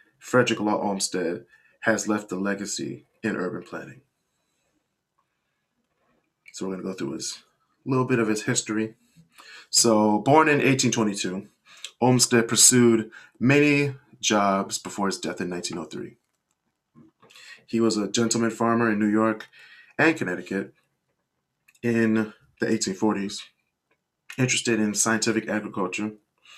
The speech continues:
he became one of the most popular travel writers of the next decade,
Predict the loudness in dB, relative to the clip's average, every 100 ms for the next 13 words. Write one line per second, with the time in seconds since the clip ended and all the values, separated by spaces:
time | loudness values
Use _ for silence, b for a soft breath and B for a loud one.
0 | B -6 -4 0 2 4 4 4 2 4
1 | 2 2 -4 -8 _ _ _ _ _ _
2 | _ _ _ 2 2 4 4 4 2 b
3 | b b _ -2 0 0 -2 -4 -4 -4
4 | -6 -6 -10 -10 -12 -12 -14 -16 -18